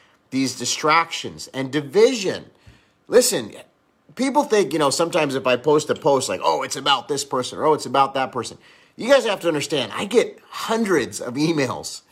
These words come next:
literally a day. And, uh, and people are telling me about divisions in their family and disagreements and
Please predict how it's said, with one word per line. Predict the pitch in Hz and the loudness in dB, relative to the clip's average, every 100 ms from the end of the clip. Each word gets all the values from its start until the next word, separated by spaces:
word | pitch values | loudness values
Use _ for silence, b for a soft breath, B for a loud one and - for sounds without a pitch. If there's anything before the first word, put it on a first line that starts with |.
| b b b - | b b b 2
literally | 160 262 202 123 | 4 6 6 4
a | 113 | 4
day. | 135 170 - - b b _ - | 4 4 0 -8 b b _ -4
And, | 156 147 139 | 2 4 4
uh, | 135 123 113 - | 4 4 2 -4
and | 139 | -8
people | - 202 220 208 | -6 -6 4 4
are | |
telling | 143 - 190 254 196 | 4 -2 2 2 4
me | |
about | 127 117 117 | 0 0 0
divisions | - 107 113 214 202 180 127 | -2 -4 4 4 4 -4 -4
in | 123 | -4
their | 117 | -4
family | 110 - 160 214 185 143 113 | -6 -8 -2 0 0 0 -2
and | 104 | 0
disagreements | 196 - - 123 170 208 156 127 - | 0 -2 -4 0 0 2 2 0 -4
and | 113 | -8